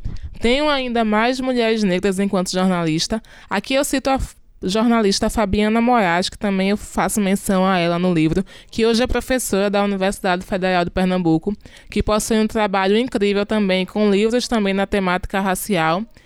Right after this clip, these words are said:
E saindo das redações mais fechadas, digamos assim, dos jornais,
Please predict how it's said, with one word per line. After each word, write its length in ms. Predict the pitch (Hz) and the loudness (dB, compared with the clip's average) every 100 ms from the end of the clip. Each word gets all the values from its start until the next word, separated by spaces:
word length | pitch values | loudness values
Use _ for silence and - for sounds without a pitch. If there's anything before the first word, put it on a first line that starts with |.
| - - - - | -20 -20 -20 -4
E 460 | 220 247 262 262 233 | 0 2 2 0 -2
saindo 480 | - 277 262 311 320 | -4 -2 -2 -2 0
das 180 | 294 | 0
redações 540 | 277 247 247 - 214 208 | 0 0 -2 0 0 2
mais 240 | 214 214 | 2 0
fechadas, 560 | 247 226 - 208 233 240 | 0 -2 0 0 2 2
digamos 440 | 233 208 196 196 | 2 2 2 2
assim, 300 | 190 - 190 | 0 -2 0
dos 140 | 185 175 | 0 2
jornais, 540 | 185 180 170 208 | 2 2 0 -2